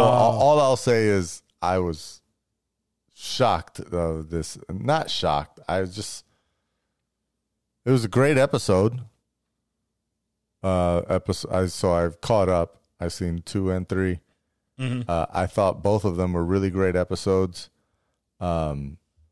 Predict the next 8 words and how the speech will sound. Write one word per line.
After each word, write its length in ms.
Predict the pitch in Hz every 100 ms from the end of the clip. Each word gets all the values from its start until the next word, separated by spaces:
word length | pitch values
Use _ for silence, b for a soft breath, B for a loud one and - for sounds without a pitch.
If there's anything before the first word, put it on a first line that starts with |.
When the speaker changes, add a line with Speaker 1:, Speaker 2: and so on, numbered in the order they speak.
| _ _ _ _ _ -
Speaker 2:
it's 320 | 104 92 95
just, 360 | 113 101 - -
I 300 | 85 95 95 87 90
did 220 | 107 92
not 260 | 101 104 104
expect 500 | 101 - 101 90 -
episode 560 | 95 98 - 98 92
three 360 | - 98 104